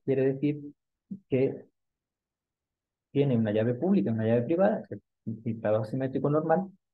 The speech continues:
y, bueno, en la llave privada o la llave, y en la llave pública están los nombres y los apellidos de la persona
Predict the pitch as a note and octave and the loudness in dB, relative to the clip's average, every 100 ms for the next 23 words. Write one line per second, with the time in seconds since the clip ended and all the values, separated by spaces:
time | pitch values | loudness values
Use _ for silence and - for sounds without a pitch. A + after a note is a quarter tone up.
0 | _ _ _ _ - D#3+ G#3+ - - - | _ _ _ _ -2 4 6 4 -4 -14
1 | - _ _ _ C3+ B2 A2+ G3 - _ | -20 _ _ _ 0 2 2 -2 -10 _
2 | D3 A#2+ G#2+ G#2 G#2+ A#2 A2+ B2+ B2+ D3+ | -4 0 0 0 0 0 -2 0 4 6
3 | E3+ C#3 A2+ G#2+ A2 A2 - C3+ A2 G#2 | 6 4 2 0 -2 -4 -6 -2 0 0
4 | A2 A2+ C#3 E3+ G3 - A#2+ B2 - A2+ | 0 0 0 0 0 2 0 0 -4 -6
5 | A2 A#2 A#2 A#2 C3+ - B2 A2+ B2 D3 | -2 2 2 2 -2 -2 -2 0 2 2
6 | B2 G2 G2 G2 A2+ B2 | 2 2 0 -4 -2 0